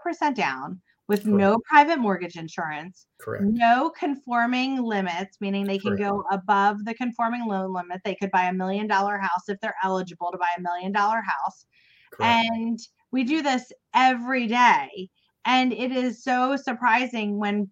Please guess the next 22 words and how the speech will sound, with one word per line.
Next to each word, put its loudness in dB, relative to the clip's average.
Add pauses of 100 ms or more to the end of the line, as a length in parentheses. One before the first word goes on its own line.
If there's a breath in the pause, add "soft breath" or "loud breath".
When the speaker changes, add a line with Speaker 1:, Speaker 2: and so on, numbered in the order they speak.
Speaker 1:
people -2
don't 2
know 0
what 0
their 0
veteran 0
eligibility 0
is. -6 (520 loud breath)
How 6
would -2
somebody 2
find 4
out 6
what -2
their 0
eligibility 0 (140)
is? -20 (640 soft breath)
Speaker 2:
Um, 6 (500)
mainly 4
by 2
contacting, -2
uh, -4